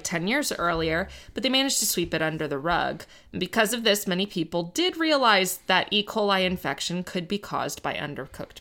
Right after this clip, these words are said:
beef. Before this, E. coli, it, m-, maybe people did realize. Maybe many people didn't realize it?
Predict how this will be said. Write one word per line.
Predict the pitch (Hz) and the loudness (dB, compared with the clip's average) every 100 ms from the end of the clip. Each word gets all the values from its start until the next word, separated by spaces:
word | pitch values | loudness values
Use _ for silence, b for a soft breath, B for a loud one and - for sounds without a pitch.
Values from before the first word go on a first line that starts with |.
| - | -12
beef. | 165 - - - - - B B B B B | -12 -14 -20 -20 -20 -20 B B B B B
Before | 214 208 370 415 | -6 -2 0 4
this, | 262 254 - | 6 4 2
E. | - 240 | 0 0
coli, | - 233 233 208 202 196 - _ - - - _ _ _ _ - | 2 4 6 6 6 2 -2 _ -20 -20 -20 _ _ _ _ -2
it, | 202 - | -2 -2
m-, | 165 175 - | -8 -8 -6
maybe | 196 202 | -4 -4
people | 202 202 180 165 | -4 -8 -8 -8
did | 214 220 | -6 -8
realize. | 165 151 - - - - | -6 -8 -8 -10 -10 -6
Maybe | 240 262 | -4 -2
many | 233 214 214 | 0 2 0
people | 208 185 - - | -2 -6 -6 -6
didn't | 170 339 | -8 -8
realize | - 370 440 427 453 453 453 | -8 -8 -6 -6 -8 -8 -6
it? | 466 494 | -6 -8